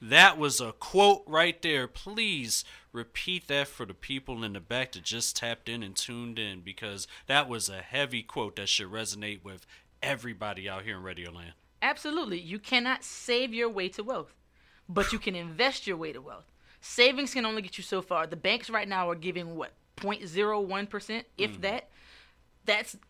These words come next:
Speaker 2: not gonna take your money anywhere. You have to put your money somewhere where it can grow. I'm not gonna leave, I'm not gonna see this plant dying and just, "Oh, I'm just gonna put a little dropper of water on it every day and hope that it
Speaker 1: Yeah.
Speaker 2: gr-," no, I'm gonna water it. I'm gonna give it proper, I'm gonna put it in the places that it needs to
Speaker 1: Mm-hmm.
Speaker 2: flourish.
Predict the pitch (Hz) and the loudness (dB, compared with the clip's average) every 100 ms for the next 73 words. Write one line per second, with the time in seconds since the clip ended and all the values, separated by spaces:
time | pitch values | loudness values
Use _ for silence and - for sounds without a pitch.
0 | - 214 240 - 240 240 208 240 233 214 | -2 6 6 6 2 2 2 0 2 0
1 | 208 202 190 185 190 156 156 180 220 233 | 0 -2 -4 -4 -4 -4 -6 -2 -2 -4
2 | - 247 214 208 196 185 - 226 220 208 | -4 -2 0 0 -2 -4 -4 -2 0 -2
3 | 180 180 175 170 - 160 151 165 143 165 | -2 -4 -4 -6 -8 -10 -4 -4 0 0
4 | 226 240 214 202 185 202 220 196 180 214 | 2 0 0 -2 0 -2 -2 -2 -2 -2
5 | 214 190 240 185 - - 202 160 - _ | -2 -4 -4 -6 -6 -4 -2 -4 -12 _
6 | _ - - _ _ - 160 180 196 180 | _ -20 -20 _ _ -6 4 8 8 4
7 | 175 170 170 - 240 233 226 226 - 226 | -2 -6 -8 -4 -4 -4 -6 -6 -2 -2
8 | 214 196 185 185 196 175 165 175 170 165 | -2 -4 -2 -2 -2 -4 -2 -4 -4 -6
9 | 165 165 156 160 165 160 170 - 170 160 | -6 -6 -6 -4 -4 -6 -8 -6 -4 -4
10 | 170 196 190 190 233 185 160 196 233 175 | -6 -2 0 0 2 0 2 4 4 2
11 | 160 190 214 208 196 185 - 226 214 202 | -4 -2 -2 0 -2 -4 2 2 2 0
12 | 240 202 - 247 226 202 - - 226 226 | 0 0 0 0 0 0 -2 -2 -2 -2
13 | 180 185 170 175 220 254 254 - - 90 | -4 -2 -4 -4 -4 -4 -8 -12 -14 -6
14 | 202 185 208 143 139 - | -6 0 -2 -2 -10 -16